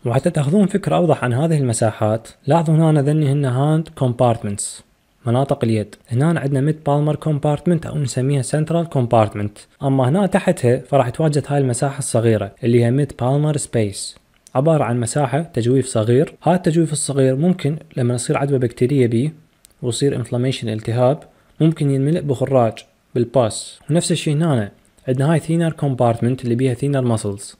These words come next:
هنا بيها مساحة تحتها هنا مساحة بسيطة نسميها ثينر سبيس. أيضا هاي المساحة ممكن يصير بيها انفكشن، عدوى، يؤدي إلى انفلاميشن، التهاب، وتكون باس، خراج.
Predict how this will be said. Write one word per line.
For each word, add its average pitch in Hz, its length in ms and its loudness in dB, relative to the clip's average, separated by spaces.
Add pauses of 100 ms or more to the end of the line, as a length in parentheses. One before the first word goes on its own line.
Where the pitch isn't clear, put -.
هنا 160 200 2
بيها 156 200 -2
مساحة 139 560 -2 (220)
تحتها 127 380 -2
هنا 120 360 -2
مساحة 117 340 -6
بسيطة 117 500 -2 (180)
نسميها 131 340 0
ثينر 151 360 -2
سبيس. 107 540 -4
أيضا 143 320 4
هاي 139 140 0
المساحة 127 500 2
ممكن 147 340 -2
يصير 123 180 -2
بيها 120 200 -2
انفكشن، 117 420 -2
عدوى، 123 380 0 (220)
يؤدي 120 300 0
إلى 117 120 0
انفلاميشن، 120 480 -4
التهاب، 117 480 0 (100)
وتكون 135 600 0 (140)
باس، - 440 -2
خراج. 117 400 -2